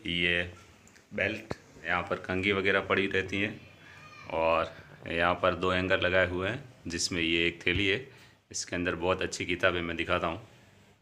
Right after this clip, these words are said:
तो ये वो किताब है चमत्कार, जिसका नाम है, गुजराती एडिशन है और रोंडा बर्न है, उनकी है। तो जब भी मैं free होता हूँ तो इससे मैं पढ़ता हूँ, बहुत ही मस्त किताब है।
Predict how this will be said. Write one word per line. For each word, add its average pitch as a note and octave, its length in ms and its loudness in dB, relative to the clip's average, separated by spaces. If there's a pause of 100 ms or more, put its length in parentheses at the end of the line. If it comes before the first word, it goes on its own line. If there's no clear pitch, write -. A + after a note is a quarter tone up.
(200)
तो G2+ 380 4
ये G#2 220 12
वो A2 140 8
किताब A2 380 8
है G#2 200 0
चमत्कार, G2 560 6
जिसका F2 320 0
नाम E2+ 240 2
है, F2+ 120 -2
गुजराती F2 440 0
एडिशन E2+ 400 0
है C#3 140 -2 (640)
और E2 500 2 (260)
रोंडा G2+ 400 6
बर्न F#2+ 320 4
है, F2 260 0 (180)
उनकी F#2+ 340 2
है। E2+ 140 2 (640)
तो F2+ 200 0
जब G2 200 2
भी A#2 100 6
मैं A2+ 140 4
free G2+ 180 4
होता F2+ 260 2
हूँ F2 180 0
तो F2 100 -2
इससे E2+ 220 0
मैं F2 140 0
पढ़ता F2 320 4
हूँ, F2+ 300 4
बहुत F#2 320 0
ही F#2+ 60 2
मस्त F#2 300 0
किताब E2+ 320 0
है। F#2+ 60 -4